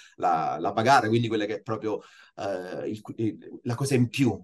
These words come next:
e quindi è la, è la corsa, la voglia di vincere, la voglia di arrivare a quel traguardo. Quei sono quei, gli ultimi cento metri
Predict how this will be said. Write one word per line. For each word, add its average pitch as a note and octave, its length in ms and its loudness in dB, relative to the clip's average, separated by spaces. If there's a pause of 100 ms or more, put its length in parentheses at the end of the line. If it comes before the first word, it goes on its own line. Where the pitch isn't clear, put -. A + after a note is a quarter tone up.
(180)
e A2+ 140 -16
quindi A2+ 320 4
è A2 60 6
la, G2 260 8
è F#2 60 2
la G2+ 120 2
corsa, A2+ 340 4
la F#2+ 80 -2
voglia A#2 220 2
di G#2 80 -2
vincere, A2+ 340 -6
la G2+ 60 -2
voglia A2 160 2
di A2 60 2
arrivare G#2 280 -4
a F#2+ 60 -6
quel - 160 -10
traguardo. G2+ 500 -2
Quei F#2+ 140 -8
sono F#2+ 220 -14
quei, F#2+ 340 -12
gli A2 140 -10
ultimi A#2 360 -4
cento G#2+ 340 -4
metri G2+ 440 -6